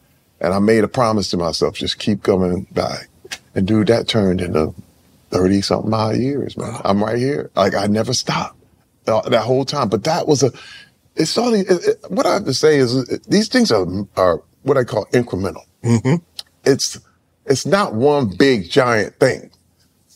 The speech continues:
Speaker 1: For me, it was always one little message, one little thing. And, you know, when I, also when I moved out here, I was, I started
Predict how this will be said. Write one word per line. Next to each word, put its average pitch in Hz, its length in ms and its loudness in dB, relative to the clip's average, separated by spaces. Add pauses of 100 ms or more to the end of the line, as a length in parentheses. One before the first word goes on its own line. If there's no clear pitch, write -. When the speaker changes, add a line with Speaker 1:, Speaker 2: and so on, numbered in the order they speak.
(200)
Speaker 1:
For 151 100 6
me, 175 420 2
it 143 40 2
was 127 180 -2
always 170 540 2
one 156 500 2
little 143 500 4 (460)
message, 127 580 0
one 160 440 2
little 151 240 4
thing. 120 300 2
And, 143 100 2
you 196 80 4
know, 156 260 2 (460)
when 127 160 2
I, 160 80 4 (160)
also 185 260 2
when 131 160 2
I 117 60 2
moved 117 180 0
out 117 140 4
here, 117 100 4
I 113 220 2
was, 139 160 0
I - 140 -4
started 120 420 0